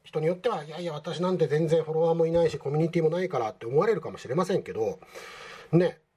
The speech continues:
こ-、こういうこと言うと、スンスさんが、あの、コミュニティないように聞こえちゃうかもしれませんが、私褒めてるんですけど、ね、あの、スンスさんのフォロワーが三千人ぐらいでも、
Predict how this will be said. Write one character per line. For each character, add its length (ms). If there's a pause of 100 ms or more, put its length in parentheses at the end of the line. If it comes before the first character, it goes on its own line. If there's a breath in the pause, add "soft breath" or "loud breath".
(340)
こ-、 180
こ 100
う 20
い 20
う 40
こ 60
と 60
言 40
う 40
と、 180
ス 100
ン 60
ス 80
さ 100
ん 60
が、 240
あ 40
の、 60
コ 100
ミ 80
ュ 0
ニ 40
テ 60
ィ 40
な 100
い 60
よ 60
う 20
に 240 (460)
聞 80
こ 100
え 40
ち 40
ゃ 40
う 40
か 40
も 40
し 40
れ 60
ま 80
せ 100
ん 40
が、 180
私 280
褒 100
め 80
て 60
る 60
ん 20
で 80
す 60
け 60
ど、 200 (500 loud breath)
ね、 280 (380)
あ 120
の、 100
ス 140
ン 100
ス 80
さ 220
ん 140
の 120
フ 100
ォ 40
ロ 100
ワ 320
ー 20
が 320
三 220
千 200
人 260
ぐ 100
ら 140
い 60
で 80
も、 380